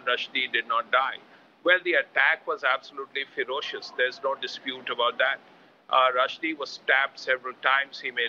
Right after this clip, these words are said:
lose sight in one eye. Uh, he has a punctured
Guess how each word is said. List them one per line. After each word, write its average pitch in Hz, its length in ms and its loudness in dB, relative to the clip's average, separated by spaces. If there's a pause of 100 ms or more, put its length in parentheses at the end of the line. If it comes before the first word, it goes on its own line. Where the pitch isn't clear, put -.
lose 135 400 -14 (160)
sight 139 480 -2
in 135 100 0 (140)
one 120 240 2
eye. 123 340 2 (480)
Uh, 120 380 2
he 139 160 -6
has 131 240 0
a - 80 -2 (100)
punctured 123 420 -2